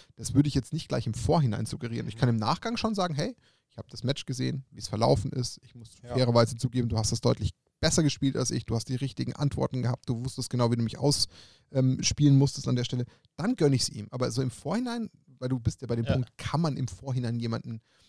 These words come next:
Speaker 1: keine Ahnung, viel Erfolg oder so wünschen. Da würde ich zumindest sagen,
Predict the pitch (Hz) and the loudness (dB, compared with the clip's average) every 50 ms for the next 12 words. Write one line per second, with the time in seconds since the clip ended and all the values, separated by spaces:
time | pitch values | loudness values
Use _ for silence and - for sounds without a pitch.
0 | _ _ _ _ - - 117 113 98 123 120 117 110 - - 139 127 123 123 - | _ _ _ _ -6 -4 -4 -2 0 0 0 -2 -2 -4 -8 -8 -6 -6 -4 0
1 | - 135 165 165 151 135 127 131 127 139 143 - 143 139 - _ _ _ _ _ | 0 0 2 2 0 -2 -2 -2 -2 -2 -4 -4 -8 -10 -12 _ _ _ _ _
2 | - 113 127 156 175 185 - - - 151 151 180 220 247 - 233 208 - 190 175 | -4 -2 0 0 0 -2 -2 -2 0 0 0 0 0 -2 -2 -2 -2 -2 0 0
3 | 170 170 175 175 165 | 0 0 -2 -4 -8